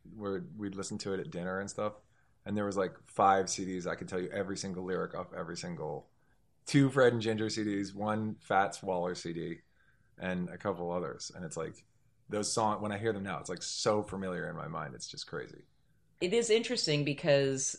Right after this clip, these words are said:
Speaker 2: you know, it sort of al-, almost always proves true that whatever, you know, an artist's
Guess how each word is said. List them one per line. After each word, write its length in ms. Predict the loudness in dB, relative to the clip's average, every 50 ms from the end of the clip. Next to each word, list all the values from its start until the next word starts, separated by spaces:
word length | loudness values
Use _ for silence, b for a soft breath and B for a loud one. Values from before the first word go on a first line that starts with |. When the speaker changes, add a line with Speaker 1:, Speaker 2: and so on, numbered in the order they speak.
| -12 _ -4
Speaker 2:
you 220 | -2 2 2 2
know, 260 | 2 2 0 0 -2 -4 -10 -18 -20 _ _ _ _ _ _ _
it 240 | -6 -6 -6 -6 -8
sort 380 | -8 -6 0 4 6 8 8
of 80 | 8 6
al-, 300 | 6 6 6 6 4 4
almost 380 | 2 2 2 4 2 0 2 2
always 320 | 4 4 4 2 0 -2
proves 380 | -4 -6 -4 -4 -2 -2 -4 -6
true 320 | -8 -6 -4 -4 -4 -2
that 180 | -2 -4 -4 -2
whatever, 720 | -2 -2 -2 -2 -2 -2 -4 -4 -2 -4 -6 -8 -10 -16 _ _ _ _ -12
you 140 | -8 -6 -6
know, 200 | -4 -6 -6 -6 -6 -6
an 80 | -4
artist's 540 | 0 2 2 2 0 -2 -6 -10 -14 -16 -18